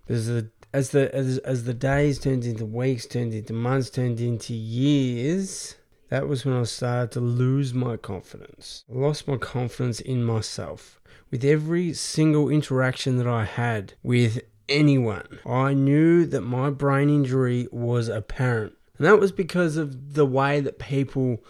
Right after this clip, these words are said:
were talking to me. As much as close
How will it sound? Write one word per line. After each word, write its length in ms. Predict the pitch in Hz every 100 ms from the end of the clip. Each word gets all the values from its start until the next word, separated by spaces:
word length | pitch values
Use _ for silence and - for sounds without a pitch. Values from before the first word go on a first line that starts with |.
| - - - - _ -
were 160 | 127
talking 600 | 123 - 143 151 - 131
to 120 | 120
me. 240 | 107 95 - - _
As 260 | 123 123 139
much 440 | 147 170 156 -
as 680 | - 135 135 131 117 - - -
close 640 | - - 139 135 135 -